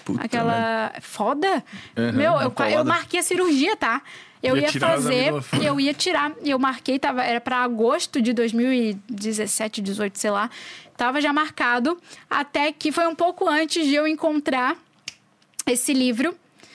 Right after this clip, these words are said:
Speaker 2: E aí eu peguei,
Speaker 1: Uhum.
Speaker 2: quando eu li o livro e vi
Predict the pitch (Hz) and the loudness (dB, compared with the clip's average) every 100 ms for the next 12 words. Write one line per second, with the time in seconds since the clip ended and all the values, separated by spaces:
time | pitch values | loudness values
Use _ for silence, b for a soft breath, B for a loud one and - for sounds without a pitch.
0 | B B - 277 285 302 330 240 285 320 | B B -2 0 2 2 2 2 2 2
1 | 330 320 302 302 285 320 339 262 226 262 | 2 2 4 2 2 2 0 2 2 2
2 | 359 359 | 2 2